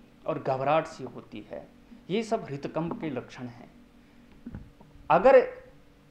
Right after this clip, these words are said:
इसका समय पर चिकित्सा न हो व उपचार न किया जाए तो यह, अ,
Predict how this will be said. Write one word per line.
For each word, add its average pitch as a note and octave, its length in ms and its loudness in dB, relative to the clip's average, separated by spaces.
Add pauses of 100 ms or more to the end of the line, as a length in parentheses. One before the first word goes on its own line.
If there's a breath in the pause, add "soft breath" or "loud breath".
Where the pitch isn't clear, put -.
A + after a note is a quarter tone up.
(120)
इसका G3+ 320 2
समय G3+ 380 2
पर G#3+ 300 2
चिकित्सा F3 480 -2
न E3 100 0
हो D#3+ 220 -2
व F#3 220 -2
उपचार C#3 520 -2
न B2+ 40 -10
किया B2 280 -4
जाए C3+ 300 -2 (480)
तो C#3+ 60 -8
यह, E3 320 6 (560)
अ, B2+ 60 -8